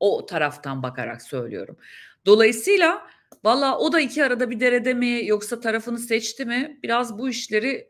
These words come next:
şunlar belirler. Hani Sağlık Bakanı'nın yaptığı gibi. Pinokyo ne diyor? <laughs> Pinokyo para deyince arkasını dönüyor.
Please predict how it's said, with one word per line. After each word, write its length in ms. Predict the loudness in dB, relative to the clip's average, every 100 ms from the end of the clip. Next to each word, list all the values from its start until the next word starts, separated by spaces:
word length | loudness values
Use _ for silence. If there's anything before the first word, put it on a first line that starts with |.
| _
şunlar 480 | -12 -6 0 0 0
belirler. 340 | -2 0 -2
Hani 140 | -4
Sağlık 420 | -6 -4 -2 -2 -8
Bakanı'nın 340 | -8 -6 -6
yaptığı 440 | -4 -6 -6 -6
gibi. 420 | -4 -4 -4 -6 -10 _ _ _ _ _ _ _
Pinokyo 460 | -6 -4 -4 -4 -4
ne 140 | -4
diyor? 260 | -4 -4 -6 -4
<laughs> 100 | -2 0 2 0 2 -2 -2 -12 -12 -18 -20 -20 -20 -20 -20 -20 -20 -10 -6 -6 -6 -8 -10 -4
Pinokyo 560 | -2 -2 -2 0 0
para 240 | 2 2 2
deyince 300 | 0 2 2
arkasını 480 | 2 0 -8 -6
dönüyor. 600 | -2 -2 0 -2 -6 -12